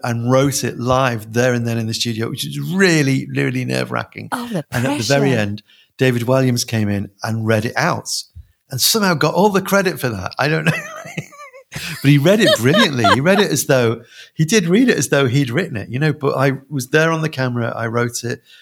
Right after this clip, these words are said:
Speaker 1: and the, the kids could see words
Speaker 2: Well, that's
Speaker 1: going
Speaker 2: his
Speaker 1: up.
Speaker 2: job.
Speaker 1: Yeah. But it, we, I mean, it was a screen, so you could see me sort of crossing out, hesitating. You could see there was this terrible moment when I got stuck, and it was a s-, set time, you know, it was a school's program that had to end. So it was like,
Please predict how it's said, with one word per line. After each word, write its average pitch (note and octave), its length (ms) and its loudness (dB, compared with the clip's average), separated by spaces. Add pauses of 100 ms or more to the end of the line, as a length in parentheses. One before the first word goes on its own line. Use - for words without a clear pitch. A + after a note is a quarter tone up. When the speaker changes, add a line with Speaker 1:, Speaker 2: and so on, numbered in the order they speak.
(140)
Speaker 1:
and A#2 120 -2
the, C3+ 60 -4
the B2+ 160 -8
kids - 300 -6
could C3 160 -8
see C3+ 260 0
words B2 260 4
Speaker 2:
Well, G#4 100 4
that's - 100 -4
Speaker 1:
going B2 160 2
Speaker 2:
his - 140 2
Speaker 1:
up. - 60 -4
Speaker 2:
job. E4 380 2 (140)
Speaker 1:
Yeah. C#3 420 0 (380)
But D#3 160 2
it, D#3+ 160 2
we, D#3+ 140 0
I D3 100 -4
mean, C#3+ 80 2
it D#3 40 0
was C3+ 120 -2
a C3 40 -2
screen, D#3 360 2
so D3+ 120 -4
you C3+ 120 -2
could B2 120 -6
see D3 180 -2
me C#3+ 100 -2
sort - 180 -6
of A#2+ 80 -10
crossing B2+ 380 -4
out, A#2+ 260 -4
hesitating. A#2 600 -6
You A2+ 80 -12
could - 120 -14
see A#2 200 -4
there G#2+ 80 -8
was - 120 -8 (220)
this - 160 -10
terrible C3 400 0
moment A#2+ 320 0
when A2 100 -6
I A2+ 60 -4
got - 220 -8
stuck, - 580 -2 (460)
and B2 100 -4
it F3+ 80 -8
was B2 140 -6
a - 20 -4
s-, - 480 -4
set - 240 -2
time, C3+ 320 -4
you C3+ 60 -4
know, A#2 80 -4
it - 100 -6
was - 80 -10
a - 40 -20 (200)
school's B2 480 -6
program A#2 400 -6
that G#2 140 -10
had A#2 140 -12
to - 140 -10
end. G#2+ 380 -10 (500)
So - 120 -12
it - 20 -8
was G2 120 -8
like, F#2+ 100 -14